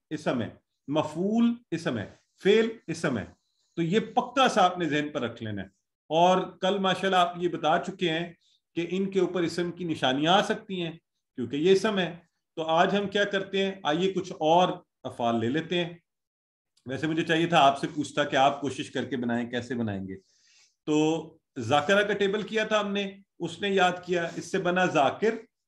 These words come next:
कीजिए, इशारा कीजिए मेरे साथ, जाकिर याद करने वाला, मजकूर जिसको याद किया गया, जिक्र याद करना। और जिक्र का लफ्ज हमने इतनी दफा पढ़ा है, अ, अभी ले जिक्र पढ़ रहे थे और, अ, अ,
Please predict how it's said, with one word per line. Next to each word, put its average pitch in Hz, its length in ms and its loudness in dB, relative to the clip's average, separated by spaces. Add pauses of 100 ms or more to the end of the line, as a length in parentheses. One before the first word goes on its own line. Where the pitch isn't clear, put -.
(240)
कीजिए, 170 260 0
इशारा 175 280 2
कीजिए 196 280 -8
मेरे 196 140 -4
साथ, 190 200 -4
जाकिर 139 600 0 (520)
याद 131 320 2
करने 117 240 -4
वाला, 131 600 2 (280)
मजकूर 165 880 -4 (280)
जिसको 135 280 -4
याद 117 380 2
किया 180 180 0
गया, 170 460 -2 (180)
जिक्र 196 500 -2 (260)
याद 117 380 0
करना। 165 300 -2
और 170 280 -6
जिक्र 170 280 -2
का 180 120 -2
लफ्ज 165 220 0
हमने 165 200 -2
इतनी 170 240 -4
दफा 180 240 0
पढ़ा 175 240 2
है, 170 220 -2 (520)
अ, 135 60 -6
अभी 135 300 0
ले 151 160 4
जिक्र 165 380 -4
पढ़ 160 280 0
रहे 160 80 -2
थे 147 480 -4
और, 120 320 2
अ, 113 60 -6
अ, 113 880 -12